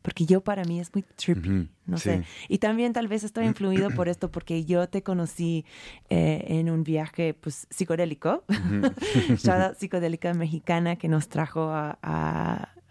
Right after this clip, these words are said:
Speaker 1: ¿a dónde fuimos? A... a, a Ixtacuali, ¿no? Como la, en la cascada de Ixtacuali, al-,
Speaker 2: Creo
Speaker 1: algo
Speaker 2: que
Speaker 1: así.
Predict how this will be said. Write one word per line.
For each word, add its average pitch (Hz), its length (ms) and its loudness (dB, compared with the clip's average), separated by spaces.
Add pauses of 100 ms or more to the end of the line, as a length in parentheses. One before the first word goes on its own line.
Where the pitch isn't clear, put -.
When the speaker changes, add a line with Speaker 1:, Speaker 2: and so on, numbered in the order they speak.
Speaker 1:
¿a - 100 -10
dónde 220 260 2
fuimos? 247 480 2
A... 156 680 -2 (580)
a, 156 800 0 (100)
a - 260 -2
Ixtacuali, 170 1000 -2
¿no? 160 340 -4
Como 156 340 0
la, 156 160 0
en 151 280 0
la 156 100 -2
cascada 175 400 -4
de 156 180 -2
Ixtacuali, 170 720 -2
al-, 160 260 0
Speaker 2:
Creo - 200 -6
Speaker 1:
algo 175 120 -2
Speaker 2:
que 160 60 -2
Speaker 1:
así. 160 160 -6